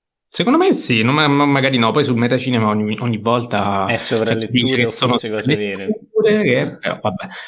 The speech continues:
Speaker 1: noi le notiamo e quando le notiamo ci piace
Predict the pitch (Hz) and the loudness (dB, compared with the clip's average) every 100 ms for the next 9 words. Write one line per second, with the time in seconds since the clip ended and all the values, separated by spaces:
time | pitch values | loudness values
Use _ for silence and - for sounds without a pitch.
0 | - - 147 127 135 139 127 110 107 - | -18 -6 0 2 4 2 2 0 -2 -2
1 | 107 104 104 101 95 95 95 95 92 90 | -2 2 0 0 -2 -2 -4 -2 -2 -2
2 | - | -4